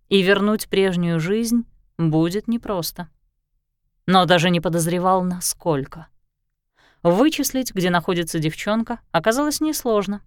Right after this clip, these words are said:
Магия, как на аркане, тянула его в ту сторону, с каждым часом всё сильнее.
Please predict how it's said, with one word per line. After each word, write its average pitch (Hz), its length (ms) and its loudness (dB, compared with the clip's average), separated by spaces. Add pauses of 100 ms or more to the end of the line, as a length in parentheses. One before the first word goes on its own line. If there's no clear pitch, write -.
(220)
Магия, 208 540 4
как - 180 -2
на 165 140 4
аркане, 196 480 2 (160)
тянула 247 380 2
его 175 200 0
в - 80 -10
ту - 80 -14
сторону, 139 540 -4 (100)
с - 100 -8
каждым 160 320 0
часом 190 440 -2
всё 160 180 -6
сильнее. 165 640 -6